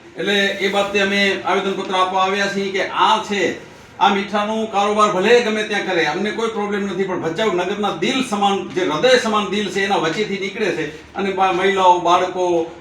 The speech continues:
વૃદ્ધો અને યુવાનોને તમામને પરેશાન કરે છે. એટલે આ બાબતે અમે નાયબ કલેક્ટરશ્રીને આવેદનપત્ર આપી અને સાથે ચીમકી પણ છે કે જો બે થી ત્રણ દિવસમાં આ બાબતે યોગ્ય કાર્યવાહી નહીં થાય તો ભચાઉ શહેર કોંગ્રેસ તેમજ તાલુકા કોંગ્રેસ સમિતિના આગેવાનો દ્વારા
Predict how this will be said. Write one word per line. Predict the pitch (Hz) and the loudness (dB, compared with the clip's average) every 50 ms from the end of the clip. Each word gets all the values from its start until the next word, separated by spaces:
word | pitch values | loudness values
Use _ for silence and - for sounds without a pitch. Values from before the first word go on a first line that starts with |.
| - 143 | -8 -2
વૃદ્ધો | 165 208 208 135 156 180 180 180 170 165 170 - - - - - | 0 0 0 2 4 4 4 4 2 0 -2 -6 -12 -16 -8 -2
અને | - 180 180 180 | -2 0 2 4
યુવાનોને | 170 170 190 208 214 214 208 202 190 180 | 4 6 6 6 6 6 4 2 -2 -4
તમામને | 160 - - 208 214 220 220 220 220 214 208 208 - - - - | -4 -6 -6 -4 -2 0 0 0 0 0 -2 -2 -4 -6 -10 -8
પરેશાન | - 185 190 185 165 170 170 160 160 | -4 -2 -2 0 0 0 0 0 0
કરે | 202 208 190 165 - | 0 0 0 0 -2
છે. | 143 135 | -2 -6
એટલે | 127 - - 143 143 | -6 -8 -8 -2 0
આ | 156 180 175 | 0 2 2
બાબતે | 170 170 160 165 165 | 0 -2 -2 -2 -2
અમે | 165 165 170 170 165 165 165 - - - - - - - | -2 0 0 0 -2 -2 -6 -8 -14 -18 -16 -12 -6 -2
નાયબ | - - 170 - - | 0 0 2 0 0
કલેક્ટરશ્રીને | 170 175 175 - - - - 175 170 170 170 | 0 0 0 0 -2 -2 -2 0 2 2 2
આવેદનપત્ર | 170 175 175 180 175 165 180 180 180 180 | 2 0 0 -2 -2 -2 -4 -2 4 4
આપી | 180 180 180 202 208 208 - - - - - | 4 4 4 0 -4 -6 -8 -12 -18 -8 -4
અને | - 196 202 196 | -2 -2 0 0
સાથે | - 202 196 196 214 214 | 2 2 2 2 2 -2
ચીમકી | - - 226 226 226 226 240 226 | -2 -2 -4 -4 -4 -6 -8 -6
પણ | 220 220 214 196 | -2 -2 -2 0
છે | 170 196 196 190 | 0 0 0 0
કે | 202 196 | 0 0
જો | 180 196 214 233 | 2 2 2 2
બે | 220 214 214 214 | 2 2 0 0
થી | 214 220 214 | 0 -2 -4
ત્રણ | 185 202 208 214 | -2 -2 -2 -2
દિવસમાં | 196 208 208 185 - 202 196 196 | -2 -2 -4 -2 0 2 4 4
આ | 202 202 202 | 4 4 4
બાબતે | 196 190 190 196 | 0 0 0 2
યોગ્ય | 180 170 175 170 - 190 190 | 2 2 2 2 0 -2 -2
કાર્યવાહી | - - 175 180 185 190 190 185 180 190 190 | -2 -2 -2 0 0 0 -2 0 -2 0 -2
નહીં | 202 233 247 - | 0 0 0 2
થાય | - 170 139 - - - - - - - - - | 2 2 2 2 2 -2 -6 -10 -10 -10 -6 -2
તો | 185 170 | 2 2
ભચાઉ | 165 170 175 220 214 185 | 4 4 4 2 2 2
શહેર | 190 202 208 202 | 2 0 0 0
કોંગ્રેસ | 208 202 202 202 202 208 | -2 -2 -2 -2 -4 -4
તેમજ | - - - 196 190 196 180 170 | -6 -6 -4 -2 -2 -2 -2 2
તાલુકા | 190 190 220 247 247 240 226 | 4 4 4 4 0 -2 -2
કોંગ્રેસ | - 208 208 208 196 196 170 | -2 -4 -4 -2 -2 -4 -2
સમિતિના | - 196 196 190 - 202 180 180 | -2 -2 -2 -2 -2 0 4 4
આગેવાનો | 180 175 185 196 196 190 185 175 | 4 4 4 2 0 0 0 0
દ્વારા | 175 175 180 180 165 147 - - - | 0 2 4 4 4 4 2 -2 -8